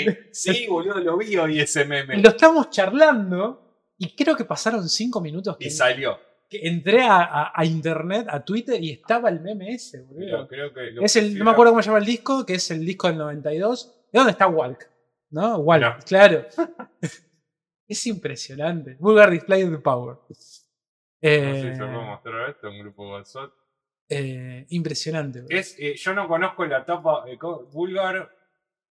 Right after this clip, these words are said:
Speaker 2: Eh, yo el que vi está mejor. Eh, es como una mano más tipo, es como un dibujo y más tipo una, tipo cómic, digamos. Cómic viejo.
Speaker 1: Cualquiera.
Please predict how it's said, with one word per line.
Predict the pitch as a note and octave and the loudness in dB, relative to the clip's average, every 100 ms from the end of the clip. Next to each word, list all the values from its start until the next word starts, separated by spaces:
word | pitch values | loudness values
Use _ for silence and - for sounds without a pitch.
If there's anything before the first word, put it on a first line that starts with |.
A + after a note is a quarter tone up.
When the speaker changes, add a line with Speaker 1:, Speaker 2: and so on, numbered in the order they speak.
| - - | -16 0
Speaker 2:
Eh, | D#3+ | 2
yo | D3+ A3 | 6 8
el | A3 | 8
que | G3+ | 8
vi | A3 | 10
está | A#3+ G#3+ | 10 10
mejor. | G3 F#3 F#3+ D3 - | 8 8 6 6 -2
Eh, | D3+ D3+ D3 C#3+ C3+ C3 C3 B2+ C#3+ | -4 -4 -4 -8 -10 -12 -14 -10 -10
es | D#3 | -6
como | E3 | -2
una | E3 | 0
mano | D#3+ F3 E3+ | 0 0 0
más | E3 | -4
tipo, | F3 D3 D3+ C#3+ C3 B2+ B2 B2 B2 B2+ - _ _ _ _ | -4 0 2 2 -4 -10 -10 -12 -16 -20 -20 _ _ _ _
es | - | -14
como | D3+ D3 | -10 -8
un | D3 | -6
dibujo | D3 F3 F#3 F3+ F3+ G#3+ _ _ _ _ _ | -4 -4 -2 -2 -2 -4 _ _ _ _ _
y | C#3 | -10
más | C#3+ | -8
tipo | D#3+ C#3+ | -8 -8
una, | D3 C3+ B2+ B2 A#2+ _ | -8 -10 -12 -14 -18 _
tipo | - C#3+ C#3 | -10 -6 0
cómic, | E3+ D#3+ C#3 - - | 0 0 -4 -12 -20
digamos. | C3+ C3 B2 _ _ _ _ _ _ _ _ _ _ _ _ - | -18 -16 -18 _ _ _ _ _ _ _ _ _ _ _ _ -10
Cómic | C#3+ C3+ | -10 -8
viejo. | D3 D3+ - | -2 -2 -2
Speaker 1:
Cualquiera. | - _ - | -14 _ -20